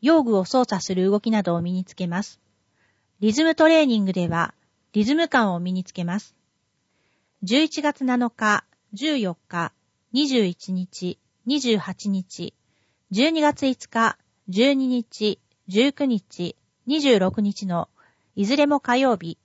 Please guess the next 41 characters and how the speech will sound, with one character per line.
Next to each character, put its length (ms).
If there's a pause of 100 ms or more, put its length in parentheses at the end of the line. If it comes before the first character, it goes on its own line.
(460)
午 140
後 100
四 140
時 120
か 140
ら 300
四 100
時 120
五 100
十 140
分 240
ま 100
で。 220 (580)
な 220
お、 160 (340)
令 220
和 120
六 240
年、 220 (360)
二 120
千 240
二 160
十 180
四 140
年 260 (180)
一 240
月 240
か 140
ら 100
三 220
月 280
も 180 (240)
月 320
四 200
回 220
開 220
催 160
予 140
定 180
で 120
す。 120